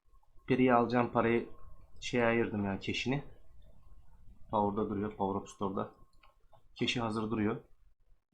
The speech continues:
Ee, şu kolluklar bitecek ama kolluklar ayın on yedisinde bitiyor. Daha on,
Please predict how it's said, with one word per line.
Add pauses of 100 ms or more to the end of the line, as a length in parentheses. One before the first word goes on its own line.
(1400)
Ee,
şu
kolluklar
bitecek
ama
kolluklar
ayın
on
yedisinde
bitiyor.
Daha
on,